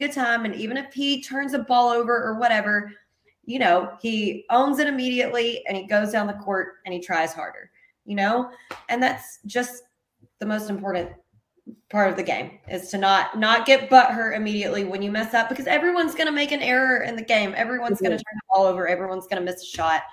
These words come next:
Speaker 2: Yeah,
Speaker 1: But
Speaker 2: nobody's perfect, and we don't expect you to be perfect.
Speaker 1: And
Speaker 2: It's
Speaker 1: if
Speaker 2: what you do after the mess up. It's what you do after the turnover, after the missed shot is what speaks more volumes than, than anything, you know?
Speaker 1: And if
Speaker 2: And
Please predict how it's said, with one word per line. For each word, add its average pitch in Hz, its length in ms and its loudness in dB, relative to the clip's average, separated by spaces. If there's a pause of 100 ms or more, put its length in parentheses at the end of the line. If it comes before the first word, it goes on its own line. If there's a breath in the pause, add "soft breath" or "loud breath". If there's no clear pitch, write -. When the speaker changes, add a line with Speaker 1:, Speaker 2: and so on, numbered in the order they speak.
(220 soft breath)
Speaker 2:
Yeah, 196 320 8
Speaker 1:
But - 80 -4
Speaker 2:
nobody's 254 340 6
perfect, 208 540 4
and 208 120 2
we 233 120 4
don't 240 140 8
expect 254 420 2
you 214 80 -2
to 196 120 -8
be 170 120 -4
perfect. 151 540 -2 (320 loud breath)
Speaker 1:
And 226 180 8
Speaker 2:
It's 254 60 6
Speaker 1:
if 220 40 6
Speaker 2:
what 254 200 10
you 247 180 6
do 233 340 6
after 254 800 8 (260)
the 220 100 4
mess 202 320 6
up. 302 340 4
It's 208 160 -2
what 226 180 4
you 240 160 0
do 220 300 0
after 233 760 8
the 214 100 4
turnover, 220 680 6
after 208 360 4
the 208 120 0
missed 208 180 -2
shot 185 460 6 (120)
is 202 220 4
what 196 220 0
speaks - 340 -4
more 185 240 2
volumes 135 560 -2
than, 175 400 -2 (380)
than 214 180 4
anything, 170 540 -4 (300)
you 208 100 6
know? 196 180 6
Speaker 1:
And 190 80 6
if 220 140 8
Speaker 2:
And 190 80 -2